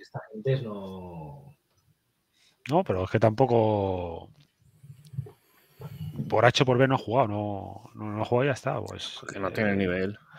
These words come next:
Speaker 2: Vale, que no tiene nivel, pero que ahora en, en, se viene a la Estrella Roja, eh, gana un dineral, porque le han fichado por un dineral, según parece, y,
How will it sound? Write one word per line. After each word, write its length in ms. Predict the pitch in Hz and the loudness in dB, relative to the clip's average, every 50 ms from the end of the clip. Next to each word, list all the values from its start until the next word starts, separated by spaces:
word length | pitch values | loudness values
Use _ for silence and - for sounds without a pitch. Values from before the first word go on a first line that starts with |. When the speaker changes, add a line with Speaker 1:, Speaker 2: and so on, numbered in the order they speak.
| - - - - - - - | -18 -8 -6 -6 -6 -2 4
Speaker 2:
Vale, 200 | - 101 123 117 | 6 8 8 8
que 100 | 104 92 | 6 4
no 80 | 101 | 4
tiene 220 | 104 107 104 107 101 | 4 4 6 6 4
nivel, 260 | 101 101 113 135 135 | 4 4 4 4 4
pero 160 | - 98 95 98 | 2 0 -2 0
que 400 | - 95 92 98 110 - 95 98 | 2 2 2 2 2 2 4 6
ahora 460 | 98 98 104 113 117 120 123 113 107 | 6 8 10 10 10 10 10 8 6
en, 180 | 110 113 120 - | 2 0 -2 -2
en, 300 | 113 110 110 113 107 98 | -2 -2 -2 -4 -6 -4
se 140 | - - 101 | 0 2 2
viene 160 | 113 117 120 | 4 6 6
a 40 | 120 | 6
la 40 | |
Estrella 260 | 120 - - 123 120 120 | 6 6 6 4 6 6
Roja, 420 | 139 139 - - 170 175 170 - - | 4 4 6 6 6 6 4 0 -4
eh, 220 | 117 110 107 101 95 | -6 -4 -4 -2 0
gana 180 | 104 110 117 | 0 2 2
un 80 | 117 120 | 2 2
dineral, 300 | 120 117 113 120 139 131 | 2 2 4 2 2 0
porque 220 | - 92 90 87 | -2 -4 -2 0
le 80 | 90 98 | 0 0
han 60 | 98 | -2
fichado 260 | - 110 - - 101 | -2 -4 -4 -2 -2
por 100 | 104 104 | -2 -2
un 80 | 104 104 | -2 -2
dineral, 280 | 110 110 110 110 107 101 | -2 0 0 0 0 0
según 140 | - 110 101 | -2 -2 0
parece, 460 | 110 107 117 113 - 147 143 131 107 | 0 0 0 -2 -2 -2 -2 -2 -2
y, 280 | 95 92 92 98 101 | -4 -6 -10 -12 -16